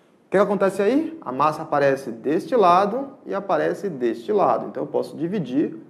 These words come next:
ambos os lados pela massa. O problema quer saber quem é o coeficiente de atrito.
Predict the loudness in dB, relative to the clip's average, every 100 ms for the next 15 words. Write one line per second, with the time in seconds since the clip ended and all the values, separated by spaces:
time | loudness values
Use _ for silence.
0 | _ _ -2 -2 -2 -6 -2 0 0 -2
1 | -6 -4 -2 -4 -6 -8 -18 -20 _ _
2 | _ _ _ _ _ _ _ _ _ _
3 | _ _ 0 0 2 2 0 -2 -4 -2
4 | -2 -2 -2 -2 -2 -4 -8 -8 -8 -6
5 | -2 -2 2 4 4 2 -8